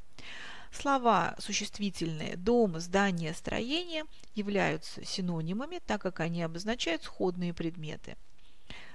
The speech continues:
Глаголы "уточнить", "спросить", "поинтересоваться" являются синонимами, так как они обозначают похожие действия. Глаголы в будущем времени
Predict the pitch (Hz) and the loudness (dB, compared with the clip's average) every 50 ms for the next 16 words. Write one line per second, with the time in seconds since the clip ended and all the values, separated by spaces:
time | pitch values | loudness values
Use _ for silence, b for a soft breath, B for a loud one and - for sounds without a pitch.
0 | B B 214 226 254 269 269 240 220 202 175 156 156 160 170 - - - - 226 | B B 0 2 2 2 2 2 0 2 2 2 0 -2 -4 -6 -4 0 2 2
1 | 226 - - - 175 175 202 226 - - - - 170 190 - - - 202 - - | 2 2 0 0 0 0 -2 -2 -2 -2 0 0 0 0 0 -2 -4 -6 -6 -4
2 | - 175 175 180 185 - 196 208 - - 196 185 180 165 156 151 - - - - | -4 -2 -2 -2 -2 -2 -2 -2 -2 0 0 0 2 2 0 0 -2 -4 -4 -4
3 | 170 165 170 170 156 156 - - - 165 - - 175 165 160 160 151 151 156 180 | -4 0 2 2 2 2 0 -2 -6 -8 -6 -6 -4 -4 -4 -4 -4 -4 -4 -4
4 | 214 269 302 330 349 359 B B B B B - - 349 - 311 285 - - 226 | -4 -4 -4 -4 -6 -6 B B B B B 0 0 2 4 4 2 4 4 4
5 | 220 220 247 302 311 269 220 190 190 185 175 160 165 - - 254 262 269 254 - | 4 4 4 2 2 2 4 2 0 0 2 0 0 2 2 2 2 0 0 0
6 | - 139 151 - - 180 196 202 202 196 185 175 170 - - 160 190 - - - | -2 -2 -2 0 0 2 2 2 2 0 0 0 -2 -4 -6 -6 -6 -6 -8 -8
7 | - - - - - - - - - - - - - - - - - - - - | -8 -10 -10 -10 -10 -10 -10 -10 -10 -10 -10 -10 -10 -10 -10 -10 -10 -10 -10 -10
8 | - - - - - - - - - - - - - - - - - - - - | -10 -10 -10 -10 -10 -10 -10 -10 -10 -10 -10 -10 -10 -10 -10 -10 -10 -10 -10 -10
9 | - - - - - - - - - - - - - - - - - - - - | -10 -10 -10 -10 -10 -10 -10 -10 -10 -10 -10 -10 -10 -10 -10 -10 -10 -10 -10 -10
10 | - - - - - - - - - - - - - - - - - - - - | -10 -10 -10 -10 -10 -10 -10 -10 -10 -10 -10 -10 -10 -10 -10 -10 -10 -10 -10 -10
11 | - - - - - - B B B B B B B B B B B 190 196 214 | -10 -10 -10 -10 -10 -10 B B B B B B B B B B B 6 6 6
12 | 226 226 240 247 233 226 220 214 208 208 208 226 - - 233 214 214 240 285 339 | 8 8 6 6 6 6 4 2 0 0 2 4 2 2 2 2 2 2 2 2
13 | 330 285 226 190 165 160 | 2 2 2 2 2 0